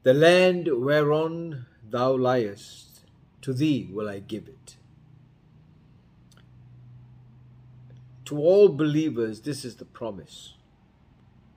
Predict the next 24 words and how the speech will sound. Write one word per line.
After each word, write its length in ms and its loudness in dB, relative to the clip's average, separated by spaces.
You 120 -6
can 200 0
lie 220 6
down 340 0
in 180 -6
faith 680 -4
upon 320 -6
a 60 -4
promise 800 -8
and 280 -8
take 400 -4
your 300 -2
rest 520 -2
thereon. 460 -4
It 140 -16
is 260 -16
yours. 640 -12
"The 140 4
land 480 4
whereon 880 0
thou 220 -2
liest, 800 -4
to 120 -8
thee 440 -4